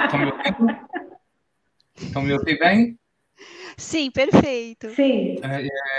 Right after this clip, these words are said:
Speaker 1: é,
Speaker 3: Sim, sim.
Speaker 1: eu quero me despedir com um poema.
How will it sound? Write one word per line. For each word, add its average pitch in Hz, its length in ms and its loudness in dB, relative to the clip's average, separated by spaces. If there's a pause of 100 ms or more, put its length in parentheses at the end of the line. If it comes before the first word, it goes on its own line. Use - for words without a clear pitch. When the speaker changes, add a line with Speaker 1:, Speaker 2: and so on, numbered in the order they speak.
Speaker 1:
é, - 220 -2
Speaker 3:
Sim, - 60 -12
sim. - 380 -8 (1800)
Speaker 1:
eu 127 180 -6
quero 185 200 0
me 180 80 -4
despedir 170 500 -4
com 175 140 -4
um 165 100 -6
poema. 113 500 -2